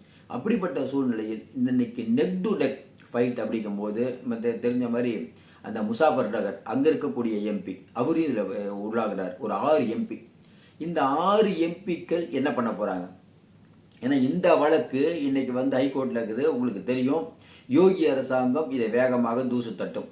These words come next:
இதுல வந்து இந்த தூசு தட்டி இவர்களுக்கு இந்த ப-, இந்த தண்டனையை வாங்கி கொடுக்கறதுல இப்ப முனைப்பு காட்டிட்டு இருக்காங்க. ஒண்ணு, ஏன் முனைப்பு காட்டுறாங்கன்னா,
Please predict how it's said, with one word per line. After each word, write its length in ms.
இதுல 240
வந்து 280
இந்த 140
தூசு 440
தட்டி 440
இவர்களுக்கு 540
இந்த 160
ப-, 440
இந்த 260
தண்டனையை 440
வாங்கி 300
கொடுக்கறதுல 300
இப்ப 180
முனைப்பு 320
காட்டிட்டு 240
இருக்காங்க. 400
ஒண்ணு, 320
ஏன் 240
முனைப்பு 300
காட்டுறாங்கன்னா, 640